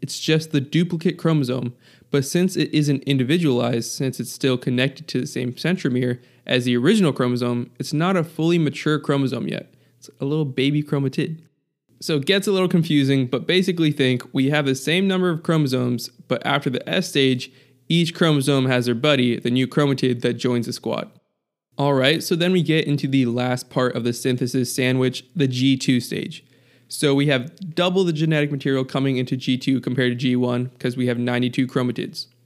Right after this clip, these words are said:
But just like G one, where we had to pass a checkpoint, G two also has a checkpoint. Here, we make sure there's enough organelles and cytoplasm to divide and see if D N A replication turned out okay. So G one checkpoint, we see if the D N A is even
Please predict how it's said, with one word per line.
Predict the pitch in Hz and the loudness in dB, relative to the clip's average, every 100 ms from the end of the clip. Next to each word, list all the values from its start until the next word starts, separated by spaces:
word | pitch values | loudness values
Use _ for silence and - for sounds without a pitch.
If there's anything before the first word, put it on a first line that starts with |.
| _ _ _ | _ _ _
But | - | -6
just | 147 190 196 | 0 0 2
like | 165 | 0
G | 151 175 | 2 2
one, | 135 156 185 | 2 2 0
where | 139 | 0
we | 143 143 | 0 2
had | 131 | 0
to | |
pass | - 135 135 | 0 -2 -2
a | |
checkpoint, | 123 135 151 180 170 - _ _ _ | -4 -4 -2 -2 -2 -4 _ _ _
G | - 170 | -2 -2
two | 170 185 185 | 0 0 -2
also | - 135 160 156 | 0 0 2 0
has | 143 135 | 0 -2
a | |
checkpoint. | - 135 139 - - _ _ _ _ _ | -2 -4 -2 -10 -12 _ _ _ _ _
Here, | - 220 143 135 | 2 4 4 2
we | 147 | 2
make | 151 156 | 2 2
sure | 151 | 2
there's | 139 127 | 2 2
enough | 131 190 | 0 0
organelles | - 156 143 123 120 - | 0 0 2 0 0 -2
and | 127 | -4
cytoplasm | 123 123 123 123 123 123 120 _ _ | -2 -2 -2 -2 -2 -4 -8 _ _
to | - 139 | -4 -2
divide | 127 123 117 117 - | 2 2 2 0 -2
and | - 135 | -4 -4
see | - 170 139 | -2 -2 -2
if | 135 | 0
D | 156 | 2
N | 160 | 2
A | 151 | 2
replication | 135 139 143 139 147 135 | 2 0 0 0 0 -2
turned | - 143 | 0 2
out | 135 127 | 2 0
okay. | - 95 - - _ _ _ _ | -2 -6 -8 -12 _ _ _ _
So | 160 139 | -2 0
G | 127 214 | 0 0
one | 180 180 165 | 2 2 2
checkpoint, | 165 160 165 160 | 2 0 0 0
we | 135 | 0
see | 135 143 | 0 0
if | 139 | 0
the | |
D | 123 135 | 0 0
N | 135 | 2
A | 131 | 2
is | 123 | 0
even | 135 131 127 | 0 0 -2